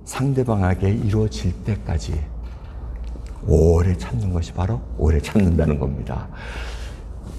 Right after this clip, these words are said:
중단하지 않는다는 겁니다. 오래 참는다는 것은 여러분, 하나님께서 그 상대방에게,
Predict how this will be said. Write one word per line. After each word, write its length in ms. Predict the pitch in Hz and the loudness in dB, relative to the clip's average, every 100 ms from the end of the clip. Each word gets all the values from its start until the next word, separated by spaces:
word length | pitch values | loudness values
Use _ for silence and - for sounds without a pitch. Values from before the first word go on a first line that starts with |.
| - - - - - - - | -10 -10 -10 -10 -10 -10 0
중단하지 640 | - 147 127 135 123 113 | 10 10 12 10 8 6
않는다는 540 | 104 92 98 85 87 82 | 4 4 2 2 0 0
겁니다. 680 | 85 87 90 - - 85 - - - | -2 -4 -6 -6 -6 -6 -10 -10 -4
오래 180 | 82 90 | -2 0
참는다는 640 | - 104 101 92 85 82 | 2 4 4 4 4 2
것은 400 | 80 - 92 90 - - - - - | 0 0 0 0 -2 -8 -12 -12 -6
여러분, 320 | 85 82 85 - - - - - - - - - | -4 -2 -4 -4 -6 -6 -6 -10 -10 -12 -14 -8
하나님께서 1120 | - - 143 139 135 131 - 110 110 104 95 - | 0 6 8 8 6 4 2 0 2 0 0 -2
그 640 | - 123 151 156 156 - | 6 10 12 10 4 -8
상대방에게, 840 | - - 139 127 101 90 82 82 | -4 0 2 4 2 2 0 0